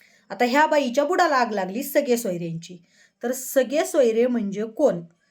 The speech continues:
तर, अ, काय होतंय, समजा आपलं सरनेम एक्स वाय झेड काय असेल, तर आता आपल्याला कुण-, आपल्या नावाचं कुणबी प्रमाणपत्र आहे, आहे, म्हणजे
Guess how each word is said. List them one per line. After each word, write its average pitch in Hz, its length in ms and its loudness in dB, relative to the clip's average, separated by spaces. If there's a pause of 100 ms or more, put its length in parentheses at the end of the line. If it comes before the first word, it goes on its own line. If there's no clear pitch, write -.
(420)
तर, 330 180 4
अ, 330 140 2
काय 330 380 0
होतंय, 247 360 -2
समजा 285 400 -2
आपलं 269 340 -2
सरनेम 247 540 -2 (720)
एक्स 349 220 -6
वाय 254 140 2
झेड 220 240 -6
काय 180 160 -8
असेल, 170 300 -12 (1080)
तर 339 180 4 (420)
आता 302 180 -2 (120)
आपल्याला 349 440 2
कुण-, 427 220 -2
आपल्या 277 440 0
नावाचं 320 400 -2
कुणबी 285 340 -4
प्रमाणपत्र 233 760 -4 (240)
आहे, 269 480 -4 (500)
आहे, 269 440 -2 (500)
म्हणजे 285 360 -4